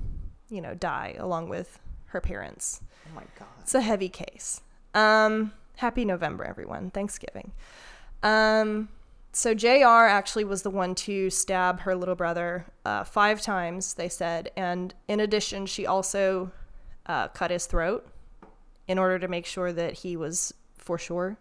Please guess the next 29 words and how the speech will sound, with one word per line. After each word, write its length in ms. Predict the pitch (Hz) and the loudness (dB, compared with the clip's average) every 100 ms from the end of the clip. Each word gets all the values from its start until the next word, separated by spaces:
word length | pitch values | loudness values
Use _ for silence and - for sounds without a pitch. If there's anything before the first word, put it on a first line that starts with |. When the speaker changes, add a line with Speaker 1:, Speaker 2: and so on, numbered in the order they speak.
| - | -8
Speaker 1:
dead. 300 | 202 202 226 - - - - - - - - - - | -6 -4 -6 -12 -20 -20 -20 -20 -20 -20 -20 -20 0
Um, 580 | 190 190 175 180 185 - - - - - - - - - | 4 4 2 -2 -6 -10 -20 -20 -20 -20 -20 -20 -20 -4
so 240 | - 220 | 2 2
this, 340 | 202 240 - - | 6 6 6 -2
I 60 | - | 0
mean, 180 | 226 214 | 2 2
like, 300 | 196 180 - - - - - - - - _ - - - _ - _ _ - - - - - - - - | 2 0 -6 -16 -18 -18 -20 -20 -20 -20 _ -20 -20 -20 _ -20 _ _ -20 -20 -20 -20 -20 -20 -20 -8
there's 260 | 226 262 254 | 8 8 8
one 240 | 247 240 | 4 4
thing 240 | 247 240 233 | 2 0 -2
to 100 | 233 | -2
just, 240 | 220 - | 0 2
like, 260 | 208 196 - | 2 0 -4
you 140 | 214 | -4
know, 160 | 180 180 | -4 -4
be 200 | 208 202 | 0 0
upset 320 | 175 - 185 | 2 0 0
with 120 | 196 | -2
your 100 | 190 | -4
family 540 | - 190 185 185 185 185 | -6 -4 -2 0 0 -2
and 100 | 170 | -4
all 80 | |
this 160 | 170 170 | -4 -6
stuff, 240 | - 190 | -4 -4
but 120 | 190 190 | -4 -4
then 120 | 190 | -2
there's 180 | 185 185 | -2 -2
another 280 | 175 175 | -2 -2
thing 580 | 175 185 185 180 - 185 | -2 -4 -4 -6 -12 -20